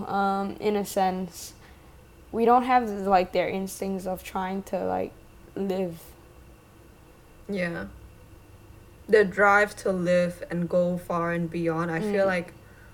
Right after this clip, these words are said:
Speaker 2: our generation doesn't have that, like, they, we
Speaker 1: Mm,
Speaker 2: do have
Speaker 1: yeah,
Speaker 2: some
Speaker 1: yeah.
Speaker 2: tenacity, but not as high as them.
Speaker 1: Yeah.
Speaker 2: Yeah, so it's
Speaker 1: Like,
Speaker 2: like
Speaker 1: they were literally backed into a wall. That's
Speaker 2: Mm-hmm.
Speaker 1: when they had to, like,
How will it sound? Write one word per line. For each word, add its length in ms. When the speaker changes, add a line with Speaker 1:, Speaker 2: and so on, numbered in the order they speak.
Speaker 2:
our 120
generation 600
doesn't 280
have 420
that, 400
like, 380
they, 140
we 400
Speaker 1:
Mm, 60
Speaker 2:
do 200
have 280
Speaker 1:
yeah, 60
Speaker 2:
some 260
Speaker 1:
yeah. 60
Speaker 2:
tenacity, 420
but 180
not 220
as 120
high 220
as 120
them. 440
Speaker 1:
Yeah. 240
Speaker 2:
Yeah, 320
so 140
it's 120
Speaker 1:
Like, 220
Speaker 2:
like 180
Speaker 1:
they 160
were 220
literally 640
backed 340
into 280
a 140
wall. 520
That's 260
Speaker 2:
Mm-hmm. 100
Speaker 1:
when 380
they 80
had 340
to, 220
like, 240